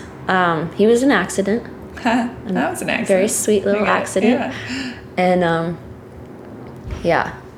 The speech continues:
Speaker 1: he's seven years younger, so it felt like, like, I grew up with a really, really young brother, and, um, I didn't even, I didn't get to know him that well, actually, because I moved out when I was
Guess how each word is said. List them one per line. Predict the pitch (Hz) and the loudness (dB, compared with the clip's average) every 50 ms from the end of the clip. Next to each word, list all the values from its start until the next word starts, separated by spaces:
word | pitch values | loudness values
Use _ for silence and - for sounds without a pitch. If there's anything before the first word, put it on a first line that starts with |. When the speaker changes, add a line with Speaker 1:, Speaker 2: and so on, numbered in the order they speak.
| - - - | -18 -18 -16
Speaker 1:
he's | - - 208 196 202 196 - | -4 0 2 4 4 2 2
seven | - - 196 180 185 185 | 2 2 4 4 4 4
years | 185 185 185 185 180 | 4 2 2 2 2
younger, | 175 180 185 180 | 2 4 4 4
so | 180 - - 175 170 170 160 - - - | 4 4 4 6 6 6 4 4 4 4
it | 175 175 - - - - | 4 4 2 -2 -8 -2
felt | - - 190 185 175 - - | 4 6 6 6 6 6 4
like, | 180 175 170 165 165 - - - - - - - - - - - - - - | 4 6 6 4 2 -2 -8 -16 -16 -16 -16 -16 -16 -18 -18 -18 -18 -8 -6
like, | - 170 180 | -2 0 2
I | 180 175 | 2 2
grew | 170 - 185 185 | 4 4 6 6
up | 180 180 - - | 6 4 2 2
with | 180 180 - - - - - - - - | 0 0 0 -6 -16 -16 -16 -16 -6 -4
a | 160 160 | -2 -2
really, | 160 160 170 185 180 175 175 170 | 2 4 4 6 6 6 6 6
really | 165 165 165 165 | 6 6 6 4
young | 165 160 160 165 160 160 151 - - - - | 4 2 0 0 -2 -4 -6 -8 -12 -10 -8
brother, | 196 180 170 160 156 160 160 156 156 156 156 - - - - | -2 2 4 6 6 6 6 6 4 2 0 -4 -10 -8 -6
and, | 160 160 156 151 | -4 -2 -2 -2
um, | 151 151 143 143 151 156 - - - - - - - - - - - - - - - | -2 -4 -4 -6 -8 -10 -12 -14 -16 -16 -16 -16 -16 -16 -16 -16 -16 -16 -16 -8 -2
I | - 170 180 | 0 0 2
didn't | 170 190 208 240 208 160 - - - | 4 4 4 4 4 2 0 -2 0
even, | 196 196 185 190 185 180 175 175 175 165 - - - - - - - - - - - - - - - - - | 0 2 4 4 4 4 2 2 0 -2 -6 -12 -16 -14 -14 -14 -14 -14 -14 -14 -16 -16 -16 -16 -8 -2 2
I | 185 | 4
didn't | 202 233 240 196 - - - 165 | 4 6 4 4 2 -2 2 4
get | 190 202 208 - | 4 4 4 4
to | 202 185 | 2 4
know | 180 196 247 | 4 4 6
him | 240 247 208 | 6 6 6
that | 196 165 160 - - | 6 6 4 4 4
well, | 175 165 170 170 | 4 6 6 6
actually, | 170 175 - - - - 180 170 185 202 | 4 4 2 0 -2 0 2 2 4 4
because | 196 180 - 196 185 | 2 2 4 4 4
I | 190 190 220 | 6 6 6
moved | 220 208 190 175 175 | 6 6 6 6 6
out | 190 208 220 202 - | 6 6 6 6 4
when | - 180 | 2 0
I | 175 170 170 | 0 2 2
was | 175 175 - - - - - - - | 0 0 -2 -4 -6 -6 -8 -10 -12